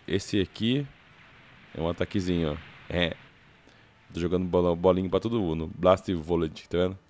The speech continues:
E agora tem essa foice aqui dos Amazo, que você pode pegar também, ó, normal. Não entendi porque ficou desse tamanho aqui. Ficou gigantesca, tá vendo? Aí aqui são alguns poderes, Supernova, pá, Spirit Bomb, a Ômega.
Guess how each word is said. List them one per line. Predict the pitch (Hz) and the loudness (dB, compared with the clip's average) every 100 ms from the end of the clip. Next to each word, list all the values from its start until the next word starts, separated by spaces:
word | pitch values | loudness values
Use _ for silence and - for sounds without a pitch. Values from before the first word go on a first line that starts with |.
| - - - _ _ - - | -20 -20 -20 _ _ -20 -2
E | 101 113 | 4 6
agora | 98 101 | 8 6
tem | 92 110 | 6 2
essa | 113 107 | 2 0
foice | 104 104 101 | 4 4 4
aqui | 98 107 | -2 0
dos | 107 95 | -2 4
Amazo, | 95 92 92 135 131 | 4 6 6 6 2
que | - | -4
você | |
pode | 101 95 | 0 0
pegar | 101 95 92 | 2 4 2
também, | - 92 110 | 2 0 0
ó, | 127 | 0
normal. | 80 82 82 87 135 - | 0 -2 0 0 -2 -4
Não | 104 | -4
entendi | 104 107 95 | 0 0 0
porque | - | -2
ficou | 104 104 | 0 0
desse | 98 - | 0 2
tamanho | 101 92 92 90 | 2 4 0 0
aqui. | 85 110 170 _ - - _ _ _ - | -2 -6 -8 _ -20 -20 _ _ _ -18
Ficou | - 95 | -6 -4
gigantesca, | 92 104 98 - 95 - - | -2 -2 -2 0 0 0 -2
tá | 85 | 0
vendo? | 98 139 _ _ _ _ _ _ _ _ _ _ _ _ | 0 -4 _ _ _ _ _ _ _ _ _ _ _ _
Aí | - 95 | 2 4
aqui | 95 107 | 4 0
são | - 95 | 0 0
alguns | 98 | 0
poderes, | - 104 110 143 139 120 | 2 2 6 6 4 0
Supernova, | - - 87 110 135 127 98 | -2 0 2 4 4 4 2
pá, | - 117 135 131 - - - - | 4 4 6 2 -4 -18 -20 -14
Spirit | 101 92 87 87 | -6 -4 -4 -2
Bomb, | 92 113 123 110 101 - | 4 6 6 4 2 4
a | 85 | 4
Ômega. | 82 107 123 113 110 | 6 6 6 4 4